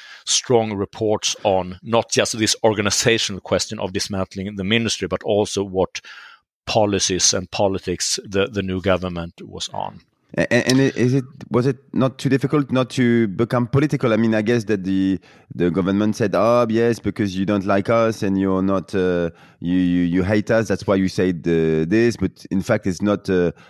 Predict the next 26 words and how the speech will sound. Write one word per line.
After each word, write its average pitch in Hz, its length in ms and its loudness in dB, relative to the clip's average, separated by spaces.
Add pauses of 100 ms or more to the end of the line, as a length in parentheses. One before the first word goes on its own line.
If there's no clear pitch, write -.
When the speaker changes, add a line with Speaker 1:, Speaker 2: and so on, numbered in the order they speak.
(140)
Speaker 2:
an 87 300 0
environmental, 110 760 2
uh, 92 300 2
statement. 123 500 0
It's - 160 -6
a 104 60 0
political 120 520 2
statement. 117 440 0
I 98 100 -2
guess 104 200 2
this 98 100 -2
is 92 60 -4
the 98 120 -2
first 98 240 0
reaction 98 380 2
that, 90 180 -2
uh, 92 40 4
<laughs> - 520 -8
uh, 82 140 2
when 90 140 4
Speaker 1:
Yes. 98 80 4
Speaker 2:
you're 95 100 2
political, 98 360 0
you 104 100 2
say. 135 160 2
H-, 123 60 -2